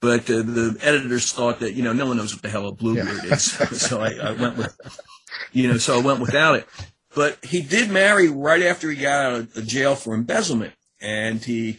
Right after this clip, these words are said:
Speaker 1: had a child with the woman. And, um, it was the only biological child that we know of that he ever had. And he, um, always blamed her for him going bad. He said that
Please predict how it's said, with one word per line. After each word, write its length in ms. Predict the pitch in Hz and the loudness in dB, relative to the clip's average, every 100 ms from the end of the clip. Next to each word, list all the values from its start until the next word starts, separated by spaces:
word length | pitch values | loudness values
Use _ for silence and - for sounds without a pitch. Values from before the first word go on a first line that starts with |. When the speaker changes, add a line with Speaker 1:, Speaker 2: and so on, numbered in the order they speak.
| - | -8
Speaker 1:
had 200 | - 151 | -2 0
a 80 | 151 | 2
child 600 | 147 170 180 165 110 104 | 2 2 4 2 0 -6
with 180 | 113 110 | -8 -6
the 60 | 113 | -6
woman. 440 | 104 120 135 139 - _ _ - | -2 -2 -4 -8 -20 _ _ -10
And, 500 | 117 120 127 127 127 | -4 0 2 2 0
um, 240 | 123 127 | 0 0
it 60 | 135 | -2
was 100 | 131 | 0
the 80 | 156 | 2
only 160 | 185 | 2
biological 880 | 160 143 156 151 151 160 - - 120 | 2 2 4 4 2 0 -2 -6 -8
child 380 | - 123 113 113 | -2 2 2 2
that 160 | 120 113 | -2 0
we 120 | 117 | 2
know 360 | 131 147 151 | 4 4 4
of 120 | 120 104 | 2 -2
that 120 | 110 | -6
he 120 | 110 | -4
ever 200 | 104 113 | -4 -4
had. 480 | 143 190 160 104 107 _ _ - - _ - | -2 0 0 -4 -10 _ _ -20 -20 _ -2
And 400 | 143 143 147 147 | 0 2 0 -2
he, 360 | 220 202 185 | -2 -4 -4
um, 480 | 139 147 151 147 123 - | 0 2 0 -2 -8 -2
always 400 | 165 190 196 - | 2 4 4 2
blamed 640 | 143 120 127 143 160 165 147 - | -2 -10 -8 -4 -2 -2 -4 -4
her 360 | 165 147 139 117 | 0 2 2 -2
for 420 | - 117 113 113 | -6 -6 -4 -6
him 340 | 113 123 127 | -8 -4 -2
going 300 | 117 110 110 | -2 -2 -4
bad. 360 | 107 107 101 95 | -4 -2 -4 -4
He 140 | 120 | -4
said 380 | 117 - 139 123 | -2 0 -2 -2
that 180 | 110 | -6